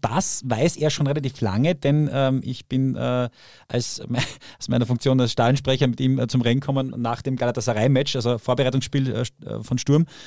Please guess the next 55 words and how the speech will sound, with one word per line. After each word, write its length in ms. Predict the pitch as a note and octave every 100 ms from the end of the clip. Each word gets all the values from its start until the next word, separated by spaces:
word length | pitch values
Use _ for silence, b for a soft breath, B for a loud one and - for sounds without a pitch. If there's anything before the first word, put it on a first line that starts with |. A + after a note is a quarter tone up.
| B B B -
Und 260 | C3+ B2+
dann, 280 | C3+ B2+ C3
äh, 300 | C3 C3 C3
sind 120 | A#2+
wir 140 | C#3+ C3+
zum 120 | C3
Tratschen 260 | C#3 C#3+
gekommen, 260 | D3+ D3 C#3+
wie 80 | B2+
war 80 | B2
der 80 |
Sommer 260 | B2+ D3 D#3+
so? 280 | D3 D#3 C#3+
Und 100 | C3
er 60 |
sagt, 180 | B2 C3+
„Ja, 160 | C3 B2+
super.“ 440 | - D3+ D3+ C#3+
Und 100 | C#3
er 60 | C3
hat, 140 | B2+ A2
„Heute 240 | C#3+ D3+
hat 120 | C#3
mir 60 | C#3
erst 120 | B2
der 60 | A#2
Teamchef 240 | C#3 B2
angerufen.“ 380 | G2+ G2 F2+ G#2+
Also, 260 | G2+ G2 G2
„Echt 300 | D2+ A#2+ -
jetzt?“ 120 | G#3
Und 60 | G#3+
ich 80 | G3
sag, 140 | A2+
„Ja, 80 | B2
das 120 | B2
war 100 | B2+
ziemlich 200 | C#3 C3+ C#3
cool“, 140 | C#3+
weil 80 | A#2+
jetzt 160 | A2+ A#2
einer 140 | A#2
gedacht, 280 | A2+ A2 -
„Hey, 100 | A2+
was 140 | G#2
macht 220 | G#2+ G#2+
er 60 | C3+
jetzt?“ 120 | C#3
Und 140 | A#2 - B B B A#2
Ralf 240 | C#3 C#3
Rangnick 340 | A#2+ D3 F#3
hat 140 | - C#3+
ihm 160 | D3
erklärt, 540 | C#3+ C3 - C3 D3+ C#3 B B B
ähm, 460 | - C3+ C3+ C#3 C#3